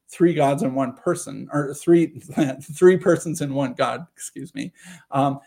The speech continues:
it can just mean the three of them or something like that. So Arius continues, "Their beings, that is hypostases, are not, not mixed together among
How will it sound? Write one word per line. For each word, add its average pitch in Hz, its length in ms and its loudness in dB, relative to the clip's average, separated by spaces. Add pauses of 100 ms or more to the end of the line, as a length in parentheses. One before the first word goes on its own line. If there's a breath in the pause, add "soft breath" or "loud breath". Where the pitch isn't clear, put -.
it 185 180 4
can 190 180 2
just 226 220 -2
mean 190 240 -2
the 147 80 0
three 196 380 -4
of 131 160 -4
them 104 260 -12
or 131 80 -14
something 117 440 -14
like 113 240 -20
that. 110 260 -14 (720)
So 143 240 2
Arius 151 380 0
continues, 139 540 -2
"Their 139 200 0
beings, 139 460 -2
that 131 160 -2
is 127 160 -4
hypostases, 139 800 -6
are 127 80 -8
not, 151 340 -4
not 170 260 -2
mixed 160 220 -6
together 131 360 -4
among 127 360 -6